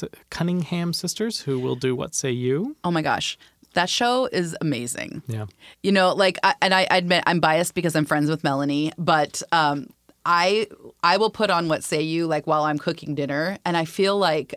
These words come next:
Speaker 2: I'm listening in on someone's private conversation. Like, they are so candid. Like, sometimes, like, I will just stop and my jaw will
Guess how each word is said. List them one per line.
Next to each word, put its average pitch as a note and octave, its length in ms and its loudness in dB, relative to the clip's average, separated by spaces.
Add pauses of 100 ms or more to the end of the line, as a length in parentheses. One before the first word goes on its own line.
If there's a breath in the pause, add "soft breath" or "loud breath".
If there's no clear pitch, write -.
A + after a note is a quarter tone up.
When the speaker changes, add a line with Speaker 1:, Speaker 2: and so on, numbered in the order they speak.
Speaker 2:
I'm D3+ 440 2 (760 loud breath)
listening F3+ 360 0
in D#3 100 2
on D#3 120 0
someone's D3 340 0
private C#3 300 0
conversation. C3 800 -4 (260 loud breath)
Like, F3 220 2
they G3 140 6
are F#3 140 4
so F#3 420 2
candid. E3+ 420 0
Like, D#3 160 0
sometimes, G3+ 420 2
like, F#3+ 160 2
I F#3 80 4
will F#3 120 2
just - 260 -4
stop D#3+ 360 2
and F3+ 120 2
my D#3 160 4
jaw E3 260 4
will C#3+ 220 0